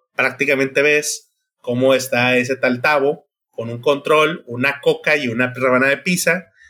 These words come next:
y un medidor que pareciera ser su mi-, ritmo cardíaco. Y ves en un video cómo está él haciendo, pues, cómo se va a acabar Mario en, como si fuera un speedrun. Un speedrun, para la gente que no conoce, es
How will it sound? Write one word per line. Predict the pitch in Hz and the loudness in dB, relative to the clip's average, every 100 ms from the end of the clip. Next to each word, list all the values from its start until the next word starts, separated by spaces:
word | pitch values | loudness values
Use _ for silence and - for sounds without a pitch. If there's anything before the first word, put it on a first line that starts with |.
| _ | _
y | - 143 | -2 2
un | 143 | 4
medidor | 165 160 143 143 143 | 4 4 4 2 0
que | |
pareciera | - 135 123 123 135 | -4 0 2 2 2
ser | 135 131 123 | 2 0 0
su | - | 0
mi-, | 127 123 120 | 0 0 -2
ritmo | 127 123 143 | -2 -2 -2
cardíaco. | - 117 123 120 - _ _ _ _ _ - | -2 0 2 0 -4 _ _ _ _ _ -4
Y | 156 | 0
ves | 151 165 160 | 4 2 2
en | 170 | 0
un | 170 | 2
video | 170 175 185 214 240 | 2 4 4 4 0
cómo | 147 139 | 0 0
está | 131 139 135 | 0 0 2
él | 135 | 2
haciendo, | 135 - 127 127 135 135 _ _ _ | 2 0 0 2 2 0 _ _ _
pues, | 123 120 - _ _ _ - | -6 -6 -10 _ _ _ -2
cómo | 151 165 | 2 2
se | 165 | 2
va | |
a | 156 | 0
acabar | 170 151 151 | 2 2 0
Mario | 147 147 151 160 151 | 0 0 2 0 0
en, | 123 117 113 | -4 -4 0
como | 139 123 120 | 2 4 2
si | 120 123 | 0 0
fuera | 131 | 0
un | 135 | 0
speedrun. | 131 131 123 117 98 _ _ _ _ _ _ _ - | -2 -4 -4 -4 -6 _ _ _ _ _ _ _ -2
Un | 165 196 | 2 2
speedrun, | 196 202 190 196 202 | 2 0 2 2 2
para | 202 139 | 0 0
la | 131 | 0
gente | 143 147 | 0 0
que | 151 | 0
no | 151 | 2
conoce, | - 175 202 196 165 | 2 2 2 4 2
es | 165 | 2